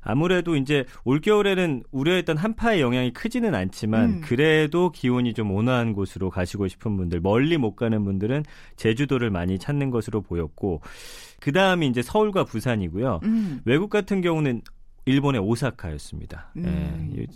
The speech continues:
Speaker 1: 요즘에 사실 일본은 어떤 그 인기 있는 달이 없어요. 매달 그냥 가장 일 년 내내 일본이 가장
Speaker 2: 아,
Speaker 1: 인기 있고,
Speaker 2: 그렇군요.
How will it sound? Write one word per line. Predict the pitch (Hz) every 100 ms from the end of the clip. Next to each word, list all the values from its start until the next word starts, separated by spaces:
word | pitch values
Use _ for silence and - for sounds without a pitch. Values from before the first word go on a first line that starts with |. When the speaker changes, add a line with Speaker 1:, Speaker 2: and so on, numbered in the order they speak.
| -
Speaker 1:
요즘에 | 104 131 151
사실 | 156 156
일본은 | 117 123 165 156 131 131 95 82
어떤 | - 107 123 113 98 - -
그 | - 101 95 92 - - - - - -
인기 | 131 160 - - 170
있는 | 151 147
달이 | 135 110 143
없어요. | 80 - 101 92 80
매달 | 92 104 127 147 123 98
그냥 | 95 90 85 85
가장 | - 104 110 98 113
일 | 175
년 | 185 120
내내 | 98 107 113 90
일본이 | 98 107 117 101
가장 | 95 107
Speaker 2:
아, | 98
Speaker 1:
인기 | 151 101
있고, | 80 - 95 -
Speaker 2:
그렇군요. | 180 170 - 151 131